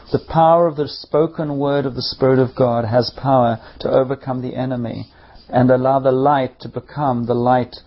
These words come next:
where there has been darkness. And I believe one of the reasons why we are so powerless, one of the reasons why we don't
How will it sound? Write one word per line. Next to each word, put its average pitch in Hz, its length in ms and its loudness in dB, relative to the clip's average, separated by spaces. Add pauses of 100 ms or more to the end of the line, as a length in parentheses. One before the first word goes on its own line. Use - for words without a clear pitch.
(240)
where 123 180 2
there 117 140 -2
has 117 180 -4
been 113 240 -4
darkness. 117 680 -6 (1400)
And 131 140 4
I 143 40 2
believe 160 300 0
one 160 220 2
of 160 160 -2
the 151 140 -2
reasons 147 580 -4
why 131 300 2
we 131 160 0
are 127 60 2
so 123 200 0
powerless, 147 720 0
one 131 220 2
of 123 60 -2
the 123 100 0
reasons 127 440 0
why 135 460 4 (320)
we 135 160 2
don't 139 280 0